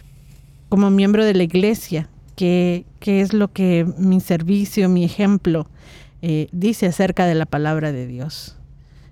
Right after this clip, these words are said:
Eh, me pareció eso algo bastante profundo porque muchas veces pensamos solo en las acciones, eh, ayudar al, al, al hermano. Hemos hablado mucho acerca de envolvernos en algún ministerio, en algún trabajo,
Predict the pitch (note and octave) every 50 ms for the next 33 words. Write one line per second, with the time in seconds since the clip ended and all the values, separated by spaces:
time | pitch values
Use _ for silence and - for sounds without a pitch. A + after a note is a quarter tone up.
0 | - - - F3 D#3+ D#3 D3+ - - C#3+ - - - - - - - - - -
1 | - - - - - - - - - - - G3 G3 F#3+ - G3+ F#3+ F3 - A3
2 | G#3 - - A3+ G#3+ G#3 G3+ - G#3 G3+ F#3 - G3+ G3 F#3+ G3+ F3+ - F#3+ E3+
3 | - - G#3 G#3+ G#3+ G#3 G3 - F#3+ F3 - F3+ F3+ F3+ F3+ - F#3+ F3+ F#3 F#3+
4 | E3+ G#3 F#3+ - - - F3 F3 - F#3+ F#3 F#3+ F#3+ G3 G3+ F#3+ - F#3+ F#3 F#3+
5 | F#3+ F#3+ F#3 F#3 F3+ - - D#3+ - - - - F#3 F#3+ F#3+ F#3+ F3+ D#3+ D#3 -
6 | - - - - D#3 D#3+ D#3+ D#3+ E3 - - - - - - - - - - -
7 | F3+ F3 E3+ F3+ F3+ F3+ F3+ F3 E3+ E3+ D#3 - D3 G#2+ A2 D3 D#3+ D#3+ D3+ -
8 | E2 C#3+ E3+ E3+ E3+ E3+ E3 E3+ F3+ F#3 F#3 F#3+ F#3+ F#3+ F#3 F3 F3 F3 F3 F3
9 | F3 E3+ F3+ F#3 F3+ G3 E3+ F3 F3 E3+ E3+ F3 F3+ F3 F3 - - F3+ - -
10 | E3+ E3 - - E3+ E3 E3 D#3 D#3 D#3 D#3 D#3+ D#3 D#3 D#3+ G3+ G#3+ G3+ G3 F3+
11 | F#3 F3+ F3 E3+ E3 - E3 E3 D#3 D#3+ D#3+ E3 E3 D#3+ D#3+ D#3+ D#3+ D#3+ - -
12 | - F#3 F3+ F3+ F3 F3 F3 E3+ D#3+ D#3+ D#3+ D#3+ D#3+ E3 E3 D#3+ E3 D#3+ E3 E3+
13 | F3 - E3 E3 D#3+ D#3+ E3+ F3+ F#3 E3 - - E3 D#3+